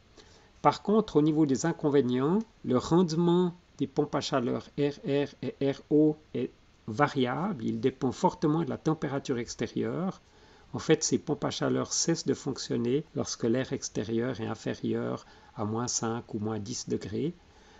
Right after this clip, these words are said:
Donc, ces pompes à chaleur nécessitent un chauffage d'appoint. On parle de système bivalent. Tandis qu'une pompe à chaleur sol-eau, le rendement n'est pas affecté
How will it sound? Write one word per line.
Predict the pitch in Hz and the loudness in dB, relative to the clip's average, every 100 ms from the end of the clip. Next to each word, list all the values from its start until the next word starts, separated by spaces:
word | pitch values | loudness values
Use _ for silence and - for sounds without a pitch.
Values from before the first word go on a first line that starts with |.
| - - | -14 -2
Donc, | 120 123 - | 0 0 0
ces | - 123 | 0 0
pompes | - - | 0 -2
à | 135 | -2
chaleur | - 123 139 123 | 0 0 0 -2
nécessitent | 123 - 123 - 147 143 - - - - - - | -4 -2 -2 -2 -2 -4 -6 -10 -10 -20 -20 -10
un | 120 | -6
chauffage | - 151 151 143 113 | 0 0 2 0 -2
d'appoint. | 120 - - 113 151 - _ _ _ _ - | -8 -8 -4 -2 -2 -6 _ _ _ _ -14
On | 107 | -10
parle | - 120 | -6 -4
de | 104 | -4
système | - 110 - 107 95 | -4 -4 -2 -4 -4
bivalent. | 113 131 101 101 135 175 - _ - - - - - | -4 -4 -4 -4 -4 -8 -14 _ -20 -20 -20 -10 4
Tandis | 151 151 180 - | 6 6 4 2
qu'une | - 135 | 4 2
pompe | - 185 185 | 4 0 0
à | 147 | 0
chaleur | - 143 135 127 - | 2 2 2 0 0
sol-eau, | - 165 175 - 135 131 180 - _ - 247 | 2 4 2 2 2 4 4 2 _ -8 2
le | 143 | 4
rendement | - 170 170 196 | 6 6 6 6
n'est | 160 113 | 6 4
pas | - 202 196 | 4 6 6
affecté | 180 - 160 - 160 156 190 | 4 2 -2 0 4 6 4